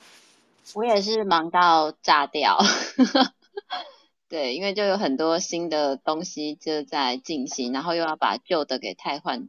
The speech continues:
掉，然后中间那个整理的过程真是非常的痛苦。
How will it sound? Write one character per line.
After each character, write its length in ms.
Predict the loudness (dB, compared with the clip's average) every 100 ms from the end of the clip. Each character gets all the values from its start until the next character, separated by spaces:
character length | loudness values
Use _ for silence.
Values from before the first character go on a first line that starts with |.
| -8
掉， 320 | -6 -6 -8 _
然 100 | -6
后 60 | -4
中 200 | -2 -2
间 120 | -2 -2
那 100 | -2
个 160 | -4
整 200 | -2 -2
理 120 | -2
的 160 | -2 -6
过 240 | -4 -4
程 240 | -4 -6 -4
真 160 | -6
是 180 | -4 -6
非 160 | -4 -4
常 180 | -2 -6
的 120 | -8
痛 280 | -4 -4 -4
苦。 280 | -8 -10